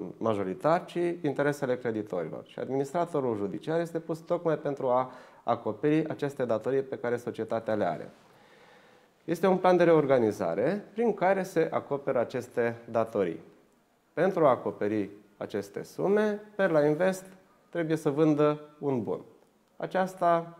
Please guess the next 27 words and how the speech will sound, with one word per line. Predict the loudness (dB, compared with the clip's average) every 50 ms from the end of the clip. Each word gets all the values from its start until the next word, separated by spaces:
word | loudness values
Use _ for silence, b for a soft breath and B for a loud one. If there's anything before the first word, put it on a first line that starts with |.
| -20 _ _
uh, | -8 -4 -2 0 0 2 2 2 2 2 2 2 2 0 -2 -4 -4 -6 -4
acesta | -4 -4 -2 -2 -4 -4 0 0 0
este, | 0 0 -2 -2 -2 -2 -2 -2 -4 -8 -12 -8 -4
uh, | -2 -2 0 -2 -2 -4
clădirea, | -4 -2 0 0 2 2 2 4 4 4 4 2 -2 -8 -12 -6
uh, | -4 -2 -2 0 0
de | 2 2
la | 2 2
gară. | 2 0 -2 -2 -2 -4 -8 -14 -18 b b b b b b b b b b b b b b b b b b b b _ _ _ _ _ _ _ _ _ _ _ _ _ _ _ _ _ _ _ _ _ _ _ _ _
Clădirea | -4 -2 2 4 4 4
se | 4 0
scoate | -2 -2 -2 0 2 2
la | 4 4
licitație. | 4 2 0 -2 -4 -2 -2 -2 -2 -4 -8 -14 -14 -16 -10
S-a | -2 0 0
scos | 0 2 0 0 4
de | 4 4
două | 4 4 4 4 4
ori | 4 2
până | 0 -2 -2 0
acum | 0 -2 -2 -4 -4 -2 -2 -2 -4 -6
și | -8 -4 0
nu | 2 4
a | 4 2
venit | 2 2 0 -2 -2 -4 -4
nimeni. | -2 -2 -2 -2 -4 -8 -10 -14 -20 _ _ _ _ _ _ _ _ _ _ _ _ _ _ _ _ _ _ _ _ _ _ _ _ _ _ _ _ _ _ _ _ _ _ _ _ _ _ _ _ _
Um, | -10 -6 -2 0 0 0 0 0 0 0 -2 -2 -4 -6 -8